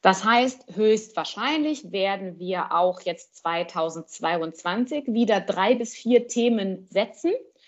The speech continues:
zu denen wir sagen, da gibt es auf jeden Fall, da sollten sich Führungskräfte mehr oder noch mehr mit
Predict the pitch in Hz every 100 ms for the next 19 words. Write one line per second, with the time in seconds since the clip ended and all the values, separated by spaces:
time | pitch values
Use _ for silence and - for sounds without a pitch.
0 | _ _ _ - 233 185 233 247 277 277
1 | 277 214 240 247 247 196 196 208 214 220
2 | 220 220 185 196 214 233 226 240 262 -
3 | - 254 - 175 170 196 214 214 202 185
4 | 185 185 185 185 190 196 196 196 - 202
5 | 196 - 185 - 180 170 185 202 240 269
6 | - 170 160 214 233 240 226 220 220